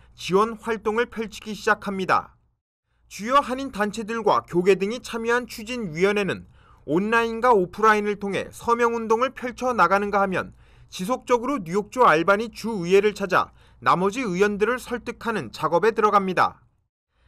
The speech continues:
하지만 처음부터 두 개의 법안으로 불안하게 시작된 법안은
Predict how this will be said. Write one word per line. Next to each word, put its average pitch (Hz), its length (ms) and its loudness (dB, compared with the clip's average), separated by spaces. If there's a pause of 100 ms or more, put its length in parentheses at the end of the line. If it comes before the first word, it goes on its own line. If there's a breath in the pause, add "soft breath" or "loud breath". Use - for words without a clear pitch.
(160)
하지만 269 420 0
처음부터 269 600 0
두 208 200 -8
개의 254 200 0
법안으로 202 600 2
불안하게 190 500 2
시작된 247 500 -2
법안은 185 480 0